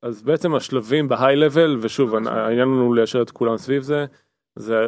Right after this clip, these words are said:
Speaker 1: השלב הראשון זה בעצם לייצר relationship, שזה שיחות, בדרך כלל התחלנו עם איזושהי שיחת זום, שיחת וידאו קונפרנס, שאנחנו מכירים את האנשים,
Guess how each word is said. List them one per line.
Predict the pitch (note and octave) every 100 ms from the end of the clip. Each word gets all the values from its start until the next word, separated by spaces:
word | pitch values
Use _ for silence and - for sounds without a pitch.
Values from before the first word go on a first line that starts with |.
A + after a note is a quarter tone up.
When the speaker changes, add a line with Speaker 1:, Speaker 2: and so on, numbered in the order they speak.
| -
Speaker 1:
השלב | - B2+ D3
הראשון | C#3 D3 C3+
זה | A#2+
בעצם | A#2+ A#2 A#2
לייצר | A2 - A2+ G#2+
relationship, | A2 A2+ C3 - D3 C#3+
שזה | - A#2 G2 G#2 G#2 G#2 G2 _ _ _
שיחות, | - - A#2+ A2+ - - _
בדרך | B2+ C#3 C3+
כלל |
התחלנו | A#2 - B2+
עם | A#2
איזושהי | A#2 -
שיחת | A2+ - A2+
זום, | G#2+ B2 E3+ G3+ - _
שיחת | - A2 G#2
וידאו | B2 C3
קונפרנס, | D3 D3 E3 D#3 D3
שאנחנו | - G#2 G2+
מכירים | G2+ A2+
את | G#2
האנשים, | G#2 G2 C#3+ D#3